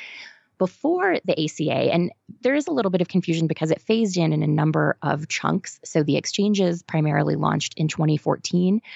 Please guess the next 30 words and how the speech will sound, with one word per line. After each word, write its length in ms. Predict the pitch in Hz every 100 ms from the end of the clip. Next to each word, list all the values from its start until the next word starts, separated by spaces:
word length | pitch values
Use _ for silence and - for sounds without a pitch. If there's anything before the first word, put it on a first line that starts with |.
| - -
but 100 | 175
a 60 | 175
lot 240 | 180 185
of 60 | 185
provisions 440 | 170 156 156 151
of 80 | 143
the 120 | 151
law 360 | 147 147 143 147 _
kicked 260 | - 175 -
in 140 | 151
much 260 | 151 - -
sooner, 340 | - 220 156
back 260 | 151 - -
in 380 | 165 151 - -
two 140 | -
thousand 480 | 165 151 156 156 -
ten, 420 | - 208 - 160 180 - - -
like 340 | 156 156 - - _ _ _ _ _ _
kids 240 | - 202 180
being 160 | 175 160
able 140 | 151
to 80 | 156
stay 260 | - 156
on 160 | 151 156
their 120 | 151
parents' 400 | - 180 170 160
insurance 440 | 151 151 147 147 -
until 300 | 151 175 160
age 240 | 156 -
twenty-six. 680 | - - - 196 - -